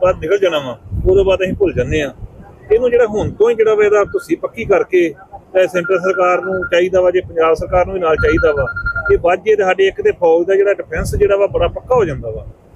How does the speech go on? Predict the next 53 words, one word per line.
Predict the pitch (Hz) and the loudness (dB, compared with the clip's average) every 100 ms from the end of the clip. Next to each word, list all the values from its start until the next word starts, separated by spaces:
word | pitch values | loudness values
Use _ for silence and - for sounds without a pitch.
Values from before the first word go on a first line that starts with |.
| - - | -20 -4
ਤੇ | 196 | 0
ਨਾਲ | 185 196 | 2 0
ਹੀ | 226 | 2
ਜਿਹੜਾ | 226 220 | 0 0
ਵਾ | 202 | 0
ਅਸੀਂ | 208 | 0
ਵੀ | 226 | 0
ਬਚ | 208 165 | 0 0
ਜਾਂਦੇ | 170 185 | -2 -2
ਆ, | 180 | 0
ਜਿਹੜਾ | 180 180 | 2 2
ਰੋਜ਼ | 175 180 | 2 0
ਆ | 180 160 | 0 0
ਹੜ੍ਹ | 160 175 | 0 0
ਆ | 165 | 0
ਗਿਆ | 156 160 | 0 0
ਜੀ, | 110 107 - _ _ _ | -2 -4 -8 _ _ _
ਆਪਾਂ, | 156 - 170 165 | -2 0 -2 -4
ਅਹ, | - 156 151 - _ _ - _ 156 | -8 -10 -12 -12 _ _ -20 _ -4
ਮਾਲ | 165 170 | 0 0
ਡੰਗਰ | 175 175 | 0 -2
ਤਾਂ | - 175 170 | -2 -2 0
ਕਰ | 165 | 0
ਲਓ। | 147 147 127 - _ _ _ | 2 2 0 -8 _ _ _
ਤੇ | 190 | 0
ਇਹ | 208 | 2
ਜਿਹੜੀ | 214 214 208 | 2 0 -2
ਪ੍ਰੋਬਲਮ | - 175 175 180 185 | 0 2 2 2 0
ਆ | 185 | 0
ਸਾਡੀਆਂ | 175 156 160 | 0 -2 -2
ਹਟ | 170 139 | 0 -2
ਜਾਣ। | 127 175 170 - - - | -2 -8 -8 -16 -20 -10
ਤੇ | |
ਸਰਕਾਰ | - 170 165 165 170 | -4 0 2 2 0
ਨੂੰ | 180 | -6
ਮੈਂ | 170 | -6
ਬੇਨਤੀ | 156 - 160 | -6 -4 -2
ਇਹੋ | 185 | 0
ਕਰਾਂਗਾ | 170 165 170 | 0 0 -2
ਵੀ | 165 165 | -4 -6
ਤੁਸੀਂ | 156 - 135 | -12 -18 -10
ਨੂੰ | 165 | -6
ਜਿਹੜਾ | 165 156 | 0 0
ਬੰਨ, | 131 147 170 - 139 - - | -2 -8 -12 -14 -16 -16 -6
ਇਹਦੇ | 175 | -4
ਨਾਲ | 185 170 170 | 0 2 0
ਤਕਰੀਬਨ | - _ - 170 180 202 | -2 _ -14 -4 0 0
ਗੁਰਦਾਸਪੁਰ | 196 165 165 165 - 196 | 2 2 2 0 -2 -2
ਦੇ | 196 196 | 0 -2
ਵੀ | 202 185 - - - | -4 -10 -14 -18 -6
ਪੰਦਰਾਂ | 170 180 180 | -2 0 0
ਵੀਹ | 190 | -2
ਪਿੰਡ | 180 165 160 | -2 -2 2